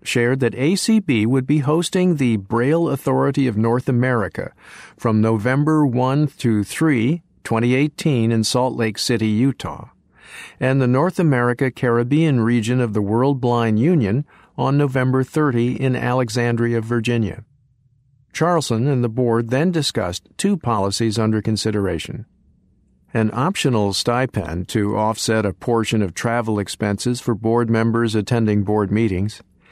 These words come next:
and a draft code of conduct for A C B members. Ultimately, the board adopted the stipend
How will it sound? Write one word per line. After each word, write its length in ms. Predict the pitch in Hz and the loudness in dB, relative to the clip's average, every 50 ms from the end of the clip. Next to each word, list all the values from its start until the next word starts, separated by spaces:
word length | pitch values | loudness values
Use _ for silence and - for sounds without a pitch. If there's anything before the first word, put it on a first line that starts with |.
| - - - - - - _ | -20 -20 -20 -20 -20 -8 _
and 200 | 170 151 156 151 | 0 0 2 2
a 60 | 147 | 0
draft 500 | 135 127 131 127 139 170 196 - - - | 0 0 0 0 2 0 -2 -2 -6 -14
code 360 | - - 165 151 147 156 156 | -4 0 2 2 2 2 2
of 100 | 151 156 | 0 -4
conduct 640 | - - 147 143 143 139 123 - - - 95 - - | -2 -2 0 0 2 0 -2 -2 -6 -8 -8 -12 -6
for 160 | - 110 107 | -4 -4 -2
A 220 | 110 110 113 117 113 | 0 0 0 0 0
C 240 | - - 117 113 | 0 0 0 0
B 160 | 107 113 113 107 | 2 2 2 2
members. 520 | 107 110 107 98 82 - - - - - _ _ _ _ _ _ _ _ _ _ _ _ _ _ _ | 2 2 0 0 -4 -6 -10 -12 -16 -18 _ _ _ _ _ _ _ _ _ _ _ _ _ _ _
Ultimately, 520 | 135 165 202 - 180 143 117 101 113 120 160 | 0 0 0 0 0 0 0 2 0 0 2
the 140 | 180 151 | 0 0
board 300 | 110 107 120 123 127 123 | 0 0 2 2 2 2
adopted 560 | 117 107 98 120 117 135 160 _ - 139 113 104 | 0 0 0 0 0 0 -2 _ -2 -2 0 0
the 100 | 110 101 | -2 -2
stipend 720 | - - 131 123 131 135 _ - 87 73 - - 147 | 0 0 0 0 0 -2 _ -6 -8 -4 -4 -4 -4